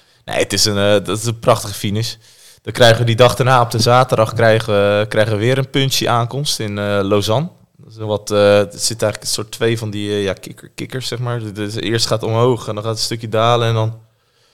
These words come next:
knalt het nog even omhoog. Dus weer voor de punchers. En dan gaan we op zondag gaan we nog, eh, gaan we nog naar,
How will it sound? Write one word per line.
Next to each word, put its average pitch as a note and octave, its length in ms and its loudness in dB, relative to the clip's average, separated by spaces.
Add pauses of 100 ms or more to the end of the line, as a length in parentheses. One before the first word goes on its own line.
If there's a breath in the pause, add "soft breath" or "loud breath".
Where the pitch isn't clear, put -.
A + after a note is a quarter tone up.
(120)
knalt B2 280 2
het A2+ 100 -8
nog A#2 180 2
even B2 220 6
omhoog. A#2+ 380 0 (180)
Dus - 120 -16
weer A2+ 220 0
voor A2+ 120 -2
de G#2+ 60 -6
punchers. A#2 640 -4 (640 soft breath)
En - 80 -10
dan G#2+ 100 0
gaan A2+ 80 8
we A2 80 8
op G#2+ 60 -2
zondag A#2+ 400 2
gaan A#2 160 4
we A2+ 60 4
nog, A2 240 0
eh, G#2+ 580 8
gaan A2+ 240 2
we A2 60 -2
nog G#2+ 180 -2
naar, G#2+ 260 2